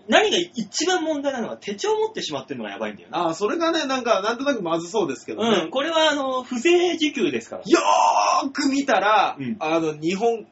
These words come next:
Speaker 2: ね、どうせ国が発行するやつでしょ、あれ。
Speaker 1: うん。
Speaker 2: 桜ゴーチ国みたいなの書いてあるんじゃない？
Speaker 1: <laughs> 子供銀行みたいな。
Speaker 2: そうそうそうそうそう。よ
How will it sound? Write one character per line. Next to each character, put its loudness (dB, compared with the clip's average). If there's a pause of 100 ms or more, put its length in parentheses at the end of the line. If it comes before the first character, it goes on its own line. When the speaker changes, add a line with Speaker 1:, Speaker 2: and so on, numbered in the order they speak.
(100)
Speaker 2:
ね、 -2
ど 4
う 2
せ 0
国 -4
が 2
発 -4
行 2
す -2
る 2
や 2
つ -4
で -2
し -4
ょ、 2
あ 2
れ。 0
Speaker 1:
う -2
ん。 -8 (320)
Speaker 2:
桜 -4
ゴ 0
ー -8
チ -12
国 -6
み -12
た -6
い -8
な -8
の -4
書 2
い 4
て 2
あ 4
る 2
ん -8
じ -2
ゃ 4
な 2
い？ 4
Speaker 1:
<laughs> -6
子 6
供 8
銀 6
行 8
み 2
た 8
い 6
な。 6
Speaker 2:
そ 4
う 6
そ 4
う 4
そ 4
う 2
そ -2
う -4
そ -6
う。 0
よ 4